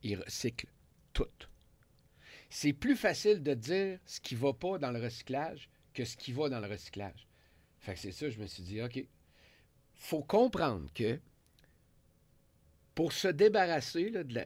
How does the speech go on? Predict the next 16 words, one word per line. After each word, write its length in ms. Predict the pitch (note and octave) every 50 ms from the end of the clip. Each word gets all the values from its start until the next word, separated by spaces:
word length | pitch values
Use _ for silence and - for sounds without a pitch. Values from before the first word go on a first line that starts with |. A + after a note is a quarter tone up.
| - -
sur 220 | - - - A#2
la 120 | A#2 A#2+
planète 400 | A#2 - B2 A#2+ B2 B2+ A#2 -
Terre 240 | - C#3 D3 E3 D3
de 200 | B2 A#2+ A2+ - - -
une 300 | F#3 F#3+ G3+ F#3+ F3+ D#3+ -
tonne 360 | - E3+ D#3+ E3 D#3 C#3+ B2
de 100 | A2+ A2+
poubelle, 500 | A2+ - A2 A2 A2+ B2+ C#3+ D3+ D3 C3+ _ _ _ _ _ _ _ _ _ _ _ _ _ _ _ _
ça 220 | - - - C3+ B2
coûte 320 | - - F3 D#3 C3 A#2+
deux 220 | A#2+ F#3 G3 F#3
fois 260 | E3 - - E3+ E3 D3
le 60 | C3+
prix 280 | - - - D#3+ E3+
de 200 | C#3 A#2 B2 -